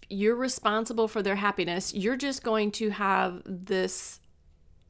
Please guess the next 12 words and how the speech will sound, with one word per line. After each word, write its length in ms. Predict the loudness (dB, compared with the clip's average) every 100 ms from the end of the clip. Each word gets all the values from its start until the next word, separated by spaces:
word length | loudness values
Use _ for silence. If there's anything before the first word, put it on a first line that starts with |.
| _ -20 -20 -2
endless 1000 | 2 4 4 2 2 0 -2 -4 -4 -8 -14 -20 -20 -20 -20 -20 -20 -20 _ -10
task 480 | 0 2 2 -2
list 340 | -2 -4 -4 -2
of 240 | 0 0 -6 -4
getting 300 | -2 0 0
them 180 | -2 -4
things, 440 | -6 -6 -6 -8
doing 420 | 0 2 4 4
them 180 | 2 -2
things, 480 | -2 2 4 2 2
<laughs> 0 |
right? 320 | 4 4 2